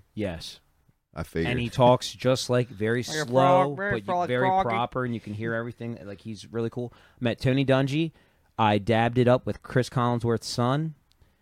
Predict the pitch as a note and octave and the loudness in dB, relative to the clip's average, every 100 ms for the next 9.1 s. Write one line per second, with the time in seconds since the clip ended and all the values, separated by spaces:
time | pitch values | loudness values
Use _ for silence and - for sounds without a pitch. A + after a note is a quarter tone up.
0 | - C3 A#2+ A2+ G#2+ G2 G#2 G#2+ G#2 G2+ | -8 -2 0 0 0 -2 0 0 0 0
1 | F#2+ E2+ G#2+ A#2 D3+ C3 A#2+ B2 - B2 | -2 -6 -2 2 4 4 2 -2 -2 -6
2 | B2 A#2 _ - C3+ C3 C#3+ B2 - A#2 | -4 -6 _ -10 -8 -2 -2 -2 -6 -4
3 | B2+ A2 A2 G2 - C3+ B2 F#2 F2+ G2+ | -2 -2 -4 -6 0 2 2 0 -2 -4
4 | - _ _ G#2 - G2 C3 A#2 F#2 F2+ | -4 _ _ -6 -2 0 2 2 -2 -4
5 | E2+ D#2 D#2+ D#2 _ - A2 A#2 - - | -6 -8 -10 -14 _ 0 0 0 -4 0
6 | A2 A2 A2+ C#3+ C3 B2 A#2+ A#2+ A#2+ G2+ | 2 4 4 2 0 2 2 2 0 -4
7 | G2 - F#2 - F2 E2 E2 A2+ A2+ G2+ | -10 -10 -12 -12 -14 -12 -6 -2 -2 -2
8 | A2 A2+ A2 A2+ - A#2 A#2 A2+ A2+ A2+ | -2 -2 -2 -4 -6 -6 -2 -2 -4 -6